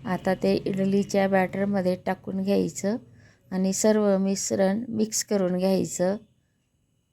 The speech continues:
अगदी झटपट होणारी रेसिपी आहे, कुणी पण सहज बनवू शकेल इतकी सोपी रेसिपी आहे. आता डोश्यांचा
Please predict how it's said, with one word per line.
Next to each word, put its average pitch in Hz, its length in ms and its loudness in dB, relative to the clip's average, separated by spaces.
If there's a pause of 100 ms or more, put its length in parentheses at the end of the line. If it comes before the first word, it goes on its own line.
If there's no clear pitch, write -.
(260)
अगदी 196 380 2
झटपट 214 480 2
होणारी 202 480 4
रेसिपी 202 560 -2
आहे, 196 560 0 (680)
कुणी 208 240 2
पण 208 280 0
सहज 220 460 2
बनवू 190 420 2
शकेल 196 440 -2
इतकी 208 360 -6
सोपी 208 500 -2
रेसिपी 208 540 -2
आहे. 190 440 -2 (640)
आता 196 420 0 (420)
डोश्यांचा 202 560 2